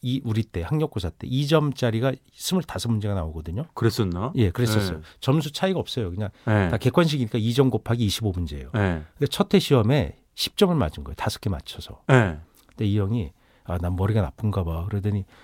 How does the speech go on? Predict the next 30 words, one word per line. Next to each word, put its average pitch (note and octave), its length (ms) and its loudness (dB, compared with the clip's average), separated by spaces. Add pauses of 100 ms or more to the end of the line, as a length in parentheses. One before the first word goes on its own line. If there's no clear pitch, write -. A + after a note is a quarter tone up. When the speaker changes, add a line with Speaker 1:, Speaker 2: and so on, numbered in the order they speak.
(180)
Speaker 1:
재수를 B2 400 4
했는데 G2 500 0 (480)
이제 E2 220 -6
그 D2 400 -12 (640)
단과반에 B2+ 460 4
들어갔어요. D#2+ 480 -6
Speaker 2:
네네. C#3 160 8
Speaker 1:
선생님이 G#2 480 2 (720)
"야, A#2+ 240 4
씨, - 320 -8
수학이 F#3 480 2
무슨 A2+ 360 2
머리로 D3 380 6
하는 C3+ 160 4
거야, D3 100 2
임마. D#3 300 2
외우면 C#3+ 400 6
돼." C3 340 6 (560)
그래서 C3 400 -2 (220)
수학의 D#3+ 240 6
정석을 A#2+ 400 6
외우라 A#2+ 300 6
그런 F2 140 -2
거예요. E2 180 -2
모든 A#2 260 4
문제를. E2+ 400 0 (340)
유제 D3 420 8
이런 A#2 180 6
게 A2+ 80 4
있잖아요. F#2 420 2